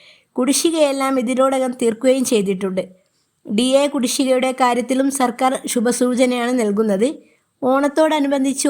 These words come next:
ഓഗസ്റ്റിൽ ഒരു ഇൻസ്റ്റാൾമെന്റ് ഡി എ അനുവദിച്ചിരുന്നു. ഇത് സർക്കാർ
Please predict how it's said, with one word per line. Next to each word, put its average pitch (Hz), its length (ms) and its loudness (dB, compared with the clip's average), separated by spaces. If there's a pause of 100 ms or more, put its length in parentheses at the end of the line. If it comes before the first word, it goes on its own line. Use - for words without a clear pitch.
ഓഗസ്റ്റിൽ 269 480 0
ഒരു 254 160 0 (100)
ഇൻസ്റ്റാൾമെന്റ് 247 720 0 (220)
ഡി 233 100 0 (280)
എ - 20 -2 (440)
അനുവദിച്ചിരുന്നു. 214 640 0 (300)
ഇത് 247 100 0 (120)
സർക്കാർ 247 340 2